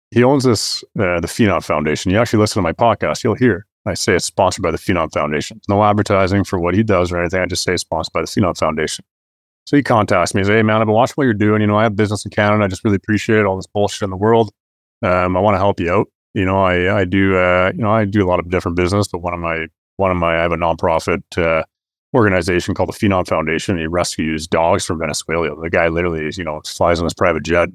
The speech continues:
just brings dogs <laughs> back from Venezuela." And, uh, he's like, "You know, I have, uh, I have people, investors and stuff. I think if we put a video together, you, I could help you do some funding."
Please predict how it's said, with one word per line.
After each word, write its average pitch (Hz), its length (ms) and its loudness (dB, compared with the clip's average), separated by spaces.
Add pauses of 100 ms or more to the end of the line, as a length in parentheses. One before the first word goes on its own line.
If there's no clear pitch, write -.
(100)
just - 180 -20
brings 78 160 -4
dogs 85 300 0
<laughs> - 80 -4
back - 200 -8
from 104 180 -2
Venezuela." 95 540 0 (520)
And, 98 300 0
uh, 95 340 0 (480)
he's 113 100 0
like, 117 100 4
"You 113 60 4
know, 117 140 4
I 117 80 2
have, 113 340 0
uh, 107 520 2
I 135 80 0
have 135 280 2
people, 147 420 0 (120)
investors 113 480 2
and 113 80 -2
stuff. 160 200 2
I 113 80 2
think 107 140 0
if 101 60 -2
we 107 80 0
put 110 160 0
a 98 40 -2
video 101 260 2
together, 117 420 2 (280)
you, 98 440 2 (100)
I 95 60 0
could 95 100 2
help 95 220 2
you 104 40 0
do 92 140 0
some 98 140 -4
funding." 104 360 2